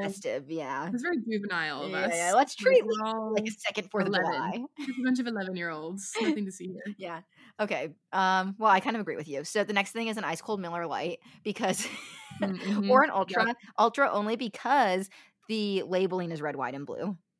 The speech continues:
Speaker 2: The branding,
Speaker 1: The
Speaker 2: yes.
Speaker 1: branding. So f-,
Speaker 2: On
Speaker 1: for
Speaker 2: theme.
Speaker 1: that reason, I'll be picking up a case of Ultras, yes. <laughs>
Speaker 2: Mine, I have red Solo cups. It's not the fourth of July without red Solo <laughs> cups.
Speaker 1: <laughs>
Speaker 2: Again, leaning into the theme.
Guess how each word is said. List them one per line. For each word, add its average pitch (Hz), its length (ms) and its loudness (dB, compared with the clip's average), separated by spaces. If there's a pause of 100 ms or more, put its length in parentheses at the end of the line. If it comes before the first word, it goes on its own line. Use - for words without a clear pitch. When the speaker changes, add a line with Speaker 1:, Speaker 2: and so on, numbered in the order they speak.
(400)
Speaker 2:
The 202 80 -6
branding, 175 500 -6
Speaker 1:
The 175 100 0
Speaker 2:
yes. 165 40 -8
Speaker 1:
branding. 165 600 -4
So 165 340 -2
f-, 160 100 -8
Speaker 2:
On 175 200 -6 (100)
Speaker 1:
for 208 120 2
Speaker 2:
theme. - 20 4
Speaker 1:
that 196 220 10
reason, 202 380 0
I'll 160 200 2
be 165 100 0
picking - 180 -8
up 151 60 -6
a 151 40 -6
case 151 160 -6
of 143 60 -10
Ultras, - 400 -12
yes. - 280 -18
<laughs> 208 60 -12 (840)
Speaker 2:
Mine, 214 440 0
I 226 80 -2
have 226 240 -4
red 185 200 -4
Solo 175 360 -6
cups. 214 400 -6
It's 196 160 -10
not 196 120 -6
the 190 60 -8
fourth 185 200 -8
of 185 60 -14
July 170 220 -6
without 170 280 -8
red 165 200 -8
Solo 175 260 -4
<laughs> - 20 0
cups. - 520 -4
Speaker 1:
<laughs> - 1300 -4
Speaker 2:
Again, 208 440 0
leaning 175 240 -6
into 180 160 -4
the 170 120 -10
theme. 170 380 -6